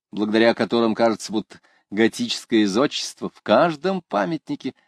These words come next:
прибегает к новым сочетаниям. Позади этих дворцов,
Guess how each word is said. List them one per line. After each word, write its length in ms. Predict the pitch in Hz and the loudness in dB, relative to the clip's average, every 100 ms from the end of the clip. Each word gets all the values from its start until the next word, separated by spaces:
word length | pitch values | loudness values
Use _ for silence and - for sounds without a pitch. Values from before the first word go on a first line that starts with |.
| _ - | _ -8
прибегает 560 | 123 117 113 113 98 | -4 0 2 2 0
к 100 | - | -6
новым 380 | 107 110 104 101 | -2 0 0 -4
сочетаниям. 680 | - 107 113 - 107 104 98 _ _ _ _ _ _ _ _ _ _ _ _ _ _ _ _ _ _ _ | -6 -10 -10 -8 -8 -10 -18 _ _ _ _ _ _ _ _ _ _ _ _ _ _ _ _ _ _ _
Позади 520 | - 143 151 165 233 254 | 0 4 4 4 2 2
этих 240 | 139 113 | 2 2
дворцов, 720 | 110 107 - 139 196 202 - | 2 2 0 2 2 2 -8